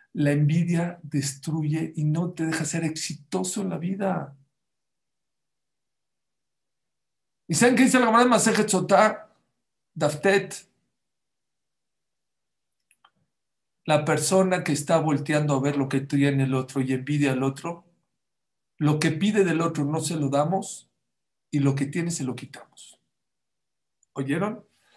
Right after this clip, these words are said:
<coughs> Toda aquella persona que es envidiosa,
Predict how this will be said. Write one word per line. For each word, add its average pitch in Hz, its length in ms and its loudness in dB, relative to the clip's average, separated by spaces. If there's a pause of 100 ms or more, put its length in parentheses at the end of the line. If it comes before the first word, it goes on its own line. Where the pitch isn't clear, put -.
(400)
<coughs> 784 920 2 (3500)
Toda 233 360 8
aquella 220 380 6
persona 202 440 2
que 196 80 2
es 190 120 2
envidiosa, 190 840 0